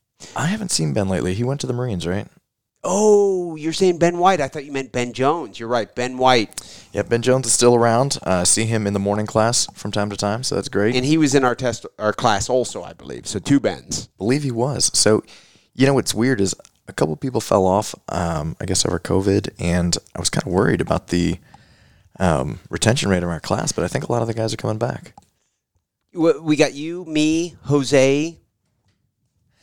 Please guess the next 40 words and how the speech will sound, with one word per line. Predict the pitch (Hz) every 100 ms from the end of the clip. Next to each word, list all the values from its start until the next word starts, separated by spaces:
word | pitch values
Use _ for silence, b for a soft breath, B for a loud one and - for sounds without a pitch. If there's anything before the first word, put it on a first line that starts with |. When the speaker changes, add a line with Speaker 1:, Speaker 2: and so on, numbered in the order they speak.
| _
Speaker 2:
You, | 123 135
Speaker 1:
I |
Speaker 2:
me. | -
Speaker 1:
think, | 151 -
I | - 104
think | 139
Jose | - 101 98
was | 92 -
not | 90 87
in | 78
our | -
class. | - - - - _ _ -
Speaker 2:
I |
think | 117 120 117
he |
was | 151 160 123
in | 98
our |
purple | 95 110 113
belt, | 95 - -
or | 123
in |
our | 120 113
blue | 123 123
belt | 107 90 _ _
Speaker 1:
Was | 113 -
he? |
Speaker 2:
class. | - -
Speaker 1:
Okay. | 123 160
Speaker 2:
I |
think | 147 156
so. | 117
Speaker 1:
All | 101
right. | 143 b b -
Speaker 2:
I'll |
try | - 160
to |
find | - 143
the | 123
picture. | 127 - -